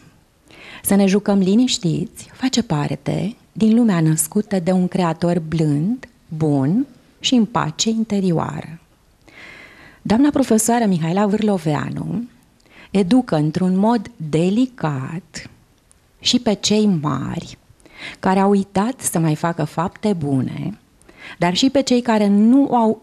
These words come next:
încă conceptul de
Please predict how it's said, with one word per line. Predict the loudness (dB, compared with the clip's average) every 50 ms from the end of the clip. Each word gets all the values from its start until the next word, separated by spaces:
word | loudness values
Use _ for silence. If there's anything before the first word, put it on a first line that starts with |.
| -2
încă | 0 4 4 6 4 4 2 0 0 0 0 0 0 -2 -6 -12 -20 -20 -20 -20 -20 -20 -20 -20 -20 -20 -20 _ _ _ _ _ _ _ _ _
conceptul | -2 2 2 4 4 4 2 0 0 2 0 0 2
de | 2 2 2 2 2 0